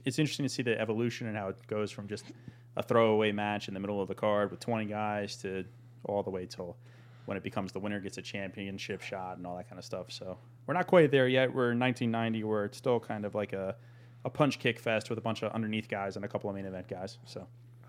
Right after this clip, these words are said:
and we are not yet at the point where if you win, you get the WrestleMania title shot. So,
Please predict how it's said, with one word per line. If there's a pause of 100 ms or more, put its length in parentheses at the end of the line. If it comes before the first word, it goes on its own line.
(340)
and
we
are
not
yet
at
the
point
where
if
you
win,
you
get
the
WrestleMania
title
shot. (160)
So,